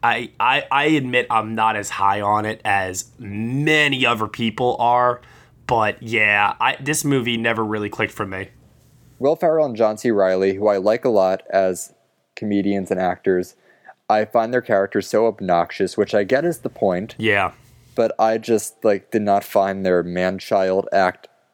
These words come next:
Speaker 2: appealing at all. What I did
Speaker 1: Yes.
Speaker 2: find entertaining, though, was, uh,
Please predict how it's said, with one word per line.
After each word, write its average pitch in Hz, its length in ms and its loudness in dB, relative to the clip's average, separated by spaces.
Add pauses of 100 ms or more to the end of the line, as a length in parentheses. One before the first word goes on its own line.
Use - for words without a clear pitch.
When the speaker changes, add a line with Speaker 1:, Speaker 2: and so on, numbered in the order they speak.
(120)
Speaker 2:
appealing 98 440 0
at 92 80 2
all. 90 320 2 (160)
What 139 160 2
I 143 120 2
did 139 80 2
Speaker 1:
Yes. 110 120 -2
Speaker 2:
find 214 220 0
entertaining, 95 500 0
though, 101 180 2
was, 98 320 0
uh, 95 240 4